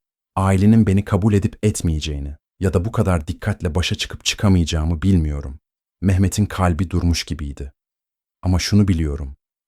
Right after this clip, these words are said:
diye devam etti Selma, yüzünde bir gülümseme belirerek. "Keşfetmezsem kendimi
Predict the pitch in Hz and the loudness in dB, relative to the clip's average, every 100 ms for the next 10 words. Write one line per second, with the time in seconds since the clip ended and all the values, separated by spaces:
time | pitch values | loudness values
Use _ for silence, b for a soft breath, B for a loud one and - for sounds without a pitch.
0 | - 90 82 82 80 82 76 - - 85 | -4 -2 0 2 2 0 -2 -4 -6 -4
1 | 76 78 73 - _ _ _ 95 87 95 | -4 -4 -6 -10 _ _ _ -2 2 2
2 | 90 87 76 92 82 - 87 85 82 78 | 2 -2 -2 0 0 0 0 0 -2 -2
3 | 82 73 - - _ _ _ _ - 123 | -4 -6 -10 -18 _ _ _ _ -2 0
4 | - 110 - 127 - 90 85 95 85 92 | 0 -2 0 0 0 0 0 0 2 0